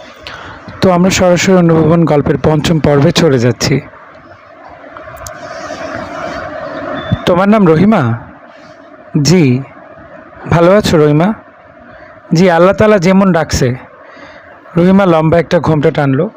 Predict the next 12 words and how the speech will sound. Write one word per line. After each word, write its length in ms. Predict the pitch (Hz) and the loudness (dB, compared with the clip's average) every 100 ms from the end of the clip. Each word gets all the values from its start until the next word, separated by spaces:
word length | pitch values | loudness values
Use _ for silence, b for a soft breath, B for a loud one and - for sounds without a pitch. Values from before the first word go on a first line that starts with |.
| - B B B - | -20 B B B 0
এই 120 | 220 | 2
লোকটি 500 | 196 190 - - 226 | 4 2 -2 0 0
তার 300 | - 185 165 | 0 -2 0
কাছে 280 | 196 - 202 - | -2 -2 -2 0
কি 140 | 220 | 0
জানতে 380 | 156 147 139 170 | 2 0 0 0
চায় 320 | - 127 143 - B B B | 0 0 0 -4 B B B
তা 140 | - 180 | -2 -2
সে 200 | - 202 | 0 0
বুঝতে 380 | 143 175 - - | 2 0 0 0
পারছে 360 | 139 127 143 | 0 -2 0
না। 200 | 120 127 | 0 0